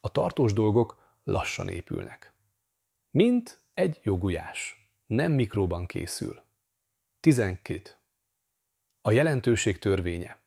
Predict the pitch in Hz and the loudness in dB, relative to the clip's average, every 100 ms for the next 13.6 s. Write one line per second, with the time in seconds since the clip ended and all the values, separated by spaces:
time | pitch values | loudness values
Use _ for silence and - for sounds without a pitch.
0 | _ _ _ _ _ _ - 110 - 170 | _ _ _ _ _ _ -2 0 4 4
1 | 160 120 113 107 104 - 165 160 143 120 | 4 2 2 2 0 2 2 2 0 -2
2 | - 120 117 120 117 113 101 95 - - | -2 0 0 -2 0 0 0 -2 -4 -8
3 | - - - _ _ _ _ _ _ _ | -10 -12 -16 _ _ _ _ _ _ _
4 | _ - 131 208 160 123 107 101 - 110 | _ 2 6 6 6 2 -2 -2 0 0
5 | 101 98 - 101 - 107 104 - - _ | 0 -4 -6 -8 -6 -8 -8 -10 -14 _
6 | _ - 92 95 98 92 87 95 107 95 | _ -8 -2 0 -2 -4 -6 -6 -4 -4
7 | 85 85 85 101 _ _ _ _ _ _ | -4 -8 -10 -14 _ _ _ _ _ _
8 | _ _ _ - 151 - 110 104 95 - | _ _ _ 2 2 2 0 0 0 0
9 | 113 117 104 110 107 _ _ - 98 104 | 2 4 2 -2 -4 _ _ -4 -2 0
10 | 113 107 90 98 92 - - - - _ | 0 -2 -4 -8 -10 -10 -12 -12 -16 _
11 | _ _ _ _ _ _ _ - 110 208 | _ _ _ _ _ _ _ -4 0 4
12 | 175 131 110 101 98 98 - 92 87 92 | 4 4 2 0 -2 -2 -4 -6 -6 -6
13 | - 92 90 - - - | -6 -8 -8 -10 -14 -20